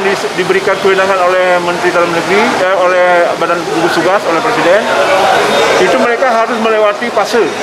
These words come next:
tidak serta-merta berlaku. Fase yang pertama itu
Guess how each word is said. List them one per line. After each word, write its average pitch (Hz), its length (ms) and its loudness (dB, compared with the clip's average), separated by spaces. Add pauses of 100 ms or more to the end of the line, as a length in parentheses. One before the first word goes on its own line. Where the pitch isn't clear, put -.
(840)
tidak 220 160 0
serta-merta 220 480 -2
berlaku. 208 400 -2 (1300)
Fase 240 320 0
yang 233 80 -2
pertama 262 640 0 (160)
itu 269 300 2